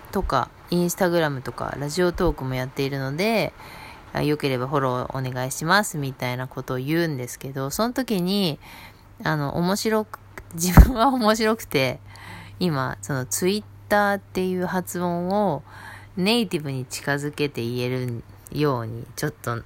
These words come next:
やってたりするんですよ。Twitter、Twitter、Twi-、Twitterとか。<laughs> で、それを、まあ、普段から練習もしてるんだけど、その動画の最中に、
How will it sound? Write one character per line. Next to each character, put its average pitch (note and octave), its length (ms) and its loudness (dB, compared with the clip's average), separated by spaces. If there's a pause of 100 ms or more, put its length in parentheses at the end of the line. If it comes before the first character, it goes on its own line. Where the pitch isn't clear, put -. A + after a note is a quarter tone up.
(360)
や C#3 180 2
っ - 20 -10
て D3+ 220 -2
た C#3 120 0
り A#2 100 -6
す - 160 -10
る C3 100 -8
ん B2+ 60 -10
で B2 80 -12
す - 160 -10
よ。 - 80 -12 (640)
Twitter、 E3 640 2 (240)
Twitter、 G#3 580 2 (560)
Twi-、 A3 560 0 (140)
Twitter C#3+ 600 0 (120)
と C3 100 -4
か。 - 220 -8 (720)
<laughs> C4+ 680 -6
で、 F#3+ 260 2
そ - 160 -2
れ G#3 120 2
を、 A3+ 300 0 (480)
ま G#3+ 120 0
あ、 - 20 0
普 B3+ 120 2
段 F#4 200 2
か F3 100 6
ら D3+ 100 2
練 F#3+ 240 0
習 G#3+ 140 -2
も G#3 120 -2
し G#3+ 60 -6
て G#3+ 140 2
る G#3 100 0
ん G3+ 60 -2
だ D3+ 100 -2
け C3 140 -6
ど、 D3+ 320 0 (420)
そ E3+ 160 -2
の E3 60 -2
動 G#3+ 240 4
画 A3 340 6
の G#3+ 320 0
最 C#4+ 380 4
中 D3+ 320 -2
に、 C#3+ 400 -2